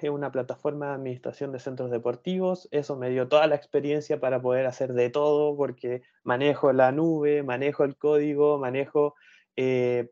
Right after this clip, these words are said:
eh, pago los sueldos, pago el, el contador, veo los impuestos.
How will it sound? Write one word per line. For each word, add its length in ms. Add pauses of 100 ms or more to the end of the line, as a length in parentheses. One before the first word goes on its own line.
(140)
eh, 340
pago 280
los 160
sueldos, 760
pago 380
el, 540
el 440
contador, 760
veo 180
los 160
impuestos. 680